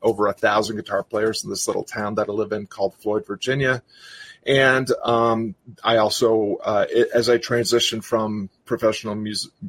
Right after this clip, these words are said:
musician to, uh, full-time,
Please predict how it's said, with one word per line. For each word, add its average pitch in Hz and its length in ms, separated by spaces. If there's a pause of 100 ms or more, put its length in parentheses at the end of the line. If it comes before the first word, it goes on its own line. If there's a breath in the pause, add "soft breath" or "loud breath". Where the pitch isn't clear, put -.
musician 110 560 (160)
to, 113 400 (420 soft breath)
uh, 95 200
full-time, 104 800